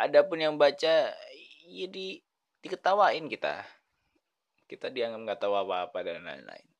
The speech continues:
Ngomong di media sosial, streaming kayak gini, di podcast, sih kita cuma, apa ya, kita cuma menyatukan pendapat di, di lapisan masyarakat, tapi masyarakat sendiri,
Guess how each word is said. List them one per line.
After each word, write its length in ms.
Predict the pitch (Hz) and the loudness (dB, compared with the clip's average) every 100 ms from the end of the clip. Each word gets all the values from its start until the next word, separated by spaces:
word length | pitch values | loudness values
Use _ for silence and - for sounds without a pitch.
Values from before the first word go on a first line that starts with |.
| _ _ _ _ _ _ _ _ _ _ | _ _ _ _ _ _ _ _ _ _
Ngomong 320 | 95 104 107 | -8 -4 -4
di 420 | 104 101 98 87 - - _ _ | -2 -2 -2 -6 -8 -16 _ _
media 300 | 104 98 95 | -2 -2 -2
sosial, 480 | 92 104 101 90 | -2 2 4 4
streaming 480 | - - 101 98 101 | 0 -6 -4 -4 -2
kayak 160 | 95 95 | -2 -2
gini, 340 | 98 98 85 - - | -2 -6 -10 -18 -20
di 160 | - | -20
podcast, 480 | - 87 - 87 - | -8 -8 -2 -2 -2
sih 80 | - | -12
kita 240 | - - | -10 -6
cuma, 380 | 156 156 143 110 - _ _ _ _ _ _ | -4 0 2 2 -2 _ _ _ _ _ _
apa 200 | 110 147 - | 0 0 0
ya, 120 | - - _ _ _ _ | -4 -8 _ _ _ _
kita 320 | - - 202 | -18 -14 -10
cuma 240 | 196 180 | 0 2
menyatukan 640 | 170 165 160 160 165 156 | 2 4 4 4 4 4
pendapat 420 | 165 160 156 160 160 | 6 6 6 4 2
di, 460 | 151 151 151 151 - _ _ _ _ | -2 -2 -4 -8 -14 _ _ _ _
di 80 | 151 | 6
lapisan 380 | 147 147 151 147 | 6 8 8 8
masyarakat, 800 | 139 147 135 98 - 120 151 - | 8 10 12 10 10 8 8 6
tapi 260 | - 190 | 2 0
masyarakat 400 | 214 165 160 156 | 0 4 6 6
sendiri, 720 | - 151 120 104 107 135 170 | 2 2 2 4 4 4 2